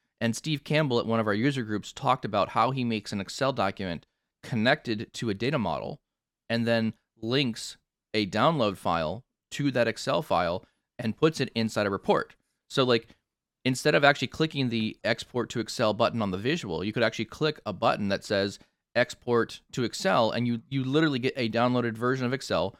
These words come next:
already connected to the model, already has tables and formatting the way you want it inside that thing. You could build pivot tables for people. You can kind of pre-build what they want. So what I guess what I'm saying is there is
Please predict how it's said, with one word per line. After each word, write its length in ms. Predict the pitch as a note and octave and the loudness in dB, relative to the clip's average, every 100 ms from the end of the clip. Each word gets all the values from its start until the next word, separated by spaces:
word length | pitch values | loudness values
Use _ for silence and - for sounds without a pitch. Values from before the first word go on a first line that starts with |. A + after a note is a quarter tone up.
| _ _ - | _ _ -2
already 300 | A2+ B2+ C#3 | 0 2 0
connected 360 | - C3+ C3+ B2+ | 0 -2 -2 -4
to 60 | |
the 60 | C3 | -2
model, 460 | A2+ F#2 F#2 G2 _ _ _ _ G#2+ | 0 0 0 -4 _ _ _ _ 2
already 500 | A#2+ B2+ C3+ C3 - _ - | 4 4 2 0 -4 _ -4
has 160 | A2 | -4
tables 380 | - B2+ B2 B2+ | 0 -2 0 -2
and 140 | A2+ A2+ | -2 0
formatting 560 | A#2+ A#2 A2+ A#2 A2+ - | 0 0 0 -2 -2 -2
the 80 | A2 | 0
way 140 | G#2+ | 0
you 160 | A#2+ A#2+ | 2 0
want 200 | G#2+ G#2+ | 0 0
it 120 | - | -2
inside 340 | A2 A2+ G#2+ | -4 -2 -2
that 160 | A2+ A2 | 0 -2
thing. 200 | G#2 G2+ | -2 -4
You 60 | G2+ | -4
could 200 | G#2 G2+ | -6 -4
build 160 | A#2+ | -2
pivot 220 | C3+ B2 | -2 -4
tables 240 | C3 A2+ - | -4 -4 -6
for 60 | - | -6
people. 240 | G#2 G#2 | -6 -6
You 60 | A2 | -6
can 120 | C3+ | -4
kind 160 | E3+ | 0
of 100 | C#3 | 0
pre-build 560 | - D3+ B2+ A#2 C3+ A2 | 0 0 2 2 0 0
what 120 | G#2+ | -4
they 100 | G2 | -4
want. 380 | G2 D3+ G2 - _ - - - | -2 0 -2 -6 _ -20 -14 -2
So 280 | B2 - _ | -2 -2 _
what 200 | C#3 D3 | 2 4
I 60 | D3 | 4
guess 160 | F#3 | 4
what 100 | D3 | 4
I'm 100 | B2 | 2
saying 300 | - C#3+ C3 | 2 0 0
is 220 | G#2+ G#2 - _ _ _ _ _ _ _ _ | -2 -4 -10 _ _ _ _ _ _ _ _
there 180 | C#3+ C#3+ | 6 6
is 420 | C3+ C#3 C3 - | 6 2 0 -6